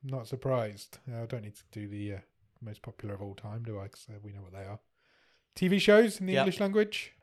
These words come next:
Speaker 1: Uh, currently number ten, In From the Cold, season one.
Speaker 2: Okay.
Speaker 1: Any idea what that is?
Speaker 2: Nope.
Speaker 1: Let's have a look.
Speaker 2: Sounds like it. Oh, no, I'm totally wrong. I was gonna say, is it a reality show?
Speaker 1: No, it looks like a woman with a gun on the poster, so I don't know what that is.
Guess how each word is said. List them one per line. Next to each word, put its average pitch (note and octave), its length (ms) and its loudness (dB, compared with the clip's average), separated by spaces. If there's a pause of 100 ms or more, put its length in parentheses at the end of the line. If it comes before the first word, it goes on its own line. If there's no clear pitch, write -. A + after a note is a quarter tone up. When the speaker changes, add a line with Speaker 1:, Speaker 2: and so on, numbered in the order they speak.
Speaker 1:
Uh, D3+ 100 4
currently F3+ 260 6
number E3+ 180 4
ten, F#3+ 300 10
In F#3+ 200 2
From E3+ 220 2
the E3 60 6
Cold, F#3 380 8
season F3 320 0
one. F#3 260 6 (240)
Speaker 2:
Okay. A#2+ 260 0 (160)
Speaker 1:
Any E3+ 120 2
idea E3+ 180 4
what E3+ 80 0
that F3 100 6
is? F#3 160 0
Speaker 2:
Nope. B2+ 140 0 (320)
Speaker 1:
Let's A#2 200 -10
have D3+ 100 -6
a - 20 -2
look. D#3+ 180 -2 (120)
Speaker 2:
Sounds C#3 280 2
like B2+ 200 4
it. B2 300 0
Oh, B2 200 2
no, B2 140 2
I'm C#3+ 320 2
totally C#3+ 280 4
wrong. A2+ 220 4
I D3+ 60 4
was C3+ 120 4
gonna C#3 160 0
say, C#3 240 6
is C#3 100 6
it C3+ 160 4
a B2+ 60 6
reality C3+ 460 0
show? G#2+ 200 -8 (360)
Speaker 1:
No, D3 200 0
it D3 240 -4
looks C#3 240 -2
like C3+ 200 -2
a C3+ 60 0
woman D3 280 0
with C#3 80 0
a C#3 40 0
gun A#2 220 0
on G#2 60 -10
the A2 80 -6
poster, C3+ 340 -6
so B2 160 -10
I - 20 -8
don't A#2+ 140 -10
know A2+ 100 -14
what A#2+ 120 -12
that C#3 80 -8
is. D#3+ 140 -10